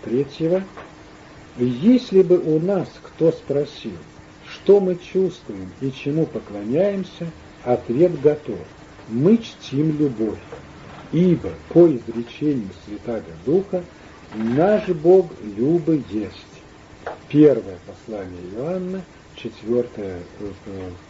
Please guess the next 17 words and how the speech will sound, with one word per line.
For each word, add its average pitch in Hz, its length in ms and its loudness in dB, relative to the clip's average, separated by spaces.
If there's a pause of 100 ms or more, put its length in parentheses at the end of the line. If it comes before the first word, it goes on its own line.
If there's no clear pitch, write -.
(640)
э, 101 340 -8
глава, 110 420 2 (120)
восьмой, 156 580 0 (380)
шестнадцатый 139 680 -4
стихи 95 420 -16 (140)
можете - 320 -16
посмотреть. 87 1120 -8 (2500)
<clears throat> 165 280 6 (920)
Э, 127 140 0 (300)
даже 208 520 2 (180)
б-, 160 140 2
более 202 460 2
того, 160 580 2
именно 156 420 -2
настолько 170 640 0
этот 123 380 -2
акцент, 139 600 -2